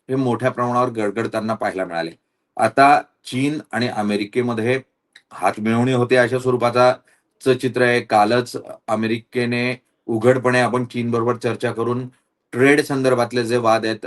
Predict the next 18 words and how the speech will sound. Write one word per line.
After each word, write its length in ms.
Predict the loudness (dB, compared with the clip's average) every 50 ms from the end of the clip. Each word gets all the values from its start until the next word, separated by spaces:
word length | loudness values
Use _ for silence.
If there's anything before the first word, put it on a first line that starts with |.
| -16 -16
ते, 500 | -20 -12 _ -2 2 4 4 4 2 -2 _ _ _ _ _ _ _ 0
त्याची 220 | 0 0 2 0
मध्यस्थता 580 | 0 0 0 0 0 0 0 -4 -4 -2 0 -2
आपण 260 | -2 -2 -4 -6 -4
करतोय, 320 | -6 -8 -4 -2 -2 -2
त्यातून 480 | 0 0 -4 -2 -2 -4 -4 -4 -6 -8
तोडगा 440 | -10 _ _ -4 -4 0 2 2 2
आपण 240 | 2 2 -4 -4
काढतोय, 340 | -2 -2 -4 -2 -2 -2 -2
अशा 180 | -2 -2 -4 -6
स्वरूपाचे 420 | -4 -6 -6 -4 -4 -4 -6 -6
स्पष्ट 360 | -8 -6 -6 -8 -6 -6 -8
संकेत 380 | -6 -6 -6 -6 -4 -4 -6 -6 -8 _ _ _ _ _ _ _
अमेरिका 440 | -4 0 0 2 2 2 2 2 2
आणि 160 | 2 0 -2
चीनकडून 520 | -4 -4 -4 -4 -2 -2 -2 -2 -2 0
दोघींकडून 520 | 0 0 0 0 -2 -4 -4 -4 -4 -4 -4
आले 220 | -4 -4 -4 -6